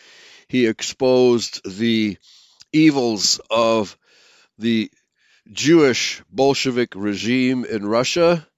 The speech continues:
one of the few journalists with the guts to do so. And his, in his book, The Controversy of Zion, which I put a link to it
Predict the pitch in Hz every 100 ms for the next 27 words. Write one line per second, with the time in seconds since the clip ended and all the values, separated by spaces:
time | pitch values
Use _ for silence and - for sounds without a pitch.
0 | _ _ _ 110 117 113 - 120 127 107
1 | 113 120 117 120 - 104 104 87 113 123
2 | - 95 107 123 - 143 143 - _ _
3 | _ _ _ _ _ _ _ _ _ -
4 | _ - - - - 120 120 131 123 -
5 | 139 151 165 131 87 170 - 113 - 139
6 | 135 127 131 131 - 120 101 90 131 131
7 | 101 110 110 - 110 208 143 147 170 -
8 | - 120 123